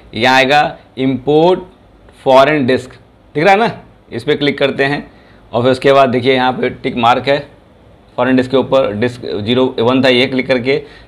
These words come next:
फिर हमने डिस्क को सिलेक्ट कर लिया है, सिलेक्ट कर लिया, ओके कर दिया हमने। तो उसके बाद हम इसको फिर ओके करते हैं।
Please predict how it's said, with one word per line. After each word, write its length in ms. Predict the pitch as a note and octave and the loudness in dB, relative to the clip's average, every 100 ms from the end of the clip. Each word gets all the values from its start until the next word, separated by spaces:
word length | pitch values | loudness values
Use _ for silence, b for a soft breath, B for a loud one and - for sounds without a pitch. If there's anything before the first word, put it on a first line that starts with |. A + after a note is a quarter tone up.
| - | -6
फिर 100 | A2+ | -4
हमने 120 | A#2 | -2
डिस्क 220 | A2 B2 | -2 -2
को 60 | B2 | -2
सिलेक्ट 240 | B2+ C3+ | -2 -2
कर 100 | C#3+ | 0
लिया 220 | C3+ C3+ C3+ | 0 0 -2
है, 120 | D3 - - - - - - _ - - - - - - - - - - | -4 -10 -20 -20 -20 -20 -20 _ -20 -20 -20 -20 -20 -20 -20 -20 -12 -2
सिलेक्ट 220 | B2 B2 | 0 2
कर 80 | C3+ | 2
लिया, 140 | - | 2
ओके 200 | A#2 C3+ | 2 0
कर 160 | C3+ B2+ | 0 0
दिया 180 | C#3 | 0
हमने। 220 | C3+ C#3+ D3 - B - | 0 -4 -6 -14 B -12
तो 100 | G#2+ | -6
उसके 160 | - | 0
बाद 100 | B2+ | 0
हम 120 | B2 | 0
इसको 200 | A2 - | -2 -6
फिर 100 | A#2+ | -6
ओके 200 | - A#2 | -4 -2
करते 300 | B2 C3 B2 | 0 0 -2
हैं। 180 | C3 D3+ | -4 -4